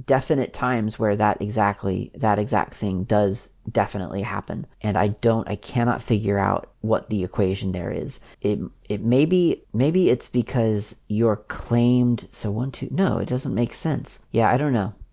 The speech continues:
There's, there's something fishy about the way that the math is, is calculated, which you wouldn't really think there would be that many variables. But here's, here's a die that has, for instance, um, three on it.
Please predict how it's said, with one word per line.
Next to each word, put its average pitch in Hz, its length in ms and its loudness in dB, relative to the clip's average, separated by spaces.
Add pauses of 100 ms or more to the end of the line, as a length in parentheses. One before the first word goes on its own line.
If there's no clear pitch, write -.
There's, 127 260 4
there's 135 180 2
something 190 320 2
fishy 123 440 0
about 107 420 2
the 113 80 -4
way 107 160 2
that 92 140 -2
the 98 80 -8
math 101 320 -4
is, 92 320 -8 (100)
is 101 440 -8 (220)
calculated, 90 680 -2
which - 260 -6
you 110 120 -2
wouldn't 117 260 0
really 98 220 -2
think 98 260 -8
there 90 140 -6
would 87 100 -6
be 87 280 -6
that - 220 -6
many 87 160 -8
variables. 95 640 -4 (240)
But 135 200 0
here's, 156 280 2 (320)
here's 165 240 4
a 165 80 4
die 104 420 4 (140)
that 117 160 2
has, 104 480 2
for - 140 -8
instance, - 800 -6 (480)
um, 98 500 0 (500)
three 127 540 4
on 90 240 -2
it. - 160 -12